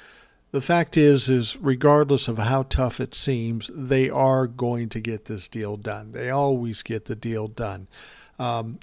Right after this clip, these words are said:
if the country shuts down, it's going to cost a lot of people money, you and me and all kinds of things like that. But it's also going to cause, cost the rich people a lot more money. So do you really think they're gonna fucking do that? I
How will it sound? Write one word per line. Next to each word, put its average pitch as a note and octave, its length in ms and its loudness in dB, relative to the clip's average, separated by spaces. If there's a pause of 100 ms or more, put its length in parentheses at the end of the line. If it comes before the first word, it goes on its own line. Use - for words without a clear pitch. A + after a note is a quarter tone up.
(140)
if C#3+ 200 2
the - 80 -4
country C#3+ 460 0
shuts - 400 -2
down, C3 320 0
it's A#2+ 160 -8
going C3 240 0
to A#2+ 80 -4
cost A#2+ 380 -4
a A#2+ 80 -4
lot A#2+ 260 0
of A#2 80 -8
people A#2 360 -2
money, A2+ 340 -4
you A#2+ 460 4
and A#2 140 0
me A#2+ 320 0
and A2 200 -4 (600)
all B2+ 200 0
kinds A#2+ 340 -2
of A2 80 -8
things A#2+ 300 0
like A#2+ 180 -2
that. C3+ 220 0
But E3 100 0
it's D#3+ 160 -4
also A#3+ 340 2
going E3+ 360 2
to D3 100 -2
cause, C#3+ 560 0 (340)
cost - 380 0
the D3 80 0
rich C#3 380 0
people G#2+ 500 -8
a C3+ 140 -4
lot B2+ 520 -2
more B2 440 0
money. A#2+ 580 -6 (380)
So A#2+ 180 -8
do A2 80 -8
you A#2+ 120 -2
really A#3 360 -4
think D#3+ 320 -2
they're C3+ 160 -2
gonna C3+ 240 -2
fucking A#2+ 440 -6
do A#2 200 -4
that? A#2 220 -8
I A2 240 -6